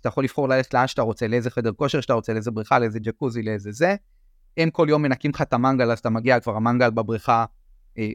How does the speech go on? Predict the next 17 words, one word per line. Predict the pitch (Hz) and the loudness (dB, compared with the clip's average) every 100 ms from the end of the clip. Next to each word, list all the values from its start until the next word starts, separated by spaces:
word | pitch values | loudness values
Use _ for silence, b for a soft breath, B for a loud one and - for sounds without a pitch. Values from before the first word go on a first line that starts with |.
| - | -10
שבדרך | - 101 113 | -12 -4 -2
כלל | 117 | -2
יש | 101 | -2
כמה | 139 139 | 2 2
כאלה, | - 113 107 101 - _ - | 0 -2 -2 -6 -14 _ -18
נקיים, | 123 123 127 120 139 131 | -8 -4 -2 -2 0 0
מצוחצחים. | 127 - - 113 - 160 185 - _ _ _ | -2 -10 -10 -6 0 0 0 -8 _ _ _
אתה | - | 0
רק | 131 139 | 0 0
יותר | 120 135 143 135 123 123 | -2 -2 -2 -2 -4 -4
יוצא | 120 - | -6 -4
עם | 143 | -2
הבשר, | 127 113 - 170 151 | -2 -4 0 2 2
שם | 139 143 139 | 2 -2 -2
אותו | 127 123 | -4 -4
על | 117 | 0
האש | 135 160 160 - | 0 0 -4 -10